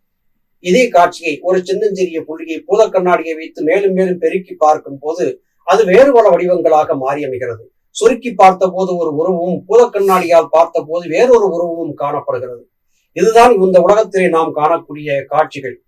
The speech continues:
நீங்கள் தூரத்திலே இருந்து பார்க்கும் போது அது பெரிதாக தோன்றும். உங்களுடைய துன்பம் என்பது அடைய முடியாததாக தோன்றும். அருகிலே சென்று பார்க்கும் போது, "இவ்வளவுதானா, இதை தீர்த்து விடலாம்" என்று தோன்றும்.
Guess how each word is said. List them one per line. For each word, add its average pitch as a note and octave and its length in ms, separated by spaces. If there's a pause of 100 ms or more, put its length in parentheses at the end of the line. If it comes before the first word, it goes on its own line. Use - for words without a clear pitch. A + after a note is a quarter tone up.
(400)
நீங்கள் G3 320
தூரத்திலே A3+ 360
இருந்து G3 280
பார்க்கும் F3+ 460
போது G3 160
அது F3 160
பெரிதாக F3 420
தோன்றும். C#3+ 480 (1700)
உங்களுடைய F#3 500
துன்பம் F#3+ 440
என்பது F3 420
அடைய F#3 240
முடியாததாக E3+ 600
தோன்றும். C3+ 420
அருகிலே G3 380
சென்று F3 280
பார்க்கும் D3 420
போது, D#3+ 200
"இவ்வளவுதானா, E3+ 640 (340)
இதை D#3+ 300
தீர்த்து - 340
விடலாம்" D#3+ 420
என்று D#3+ 260
தோன்றும். B2 420